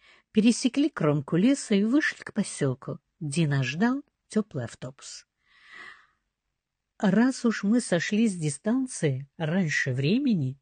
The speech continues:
сказала Яна, когда мы тронулись, — мы сделаем небольшой крюк.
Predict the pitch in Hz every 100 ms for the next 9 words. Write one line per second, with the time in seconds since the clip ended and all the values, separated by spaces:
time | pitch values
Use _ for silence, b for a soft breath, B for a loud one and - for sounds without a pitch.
0 | _ - - 139 160 143 143 139 135 127
1 | 139 - _ _ _ 147 143 143 165 180
2 | 131 127 139 - B B B B B -
3 | 220 302 196 180 269 247 226 208 196 208
4 | - 247 220 - 185 -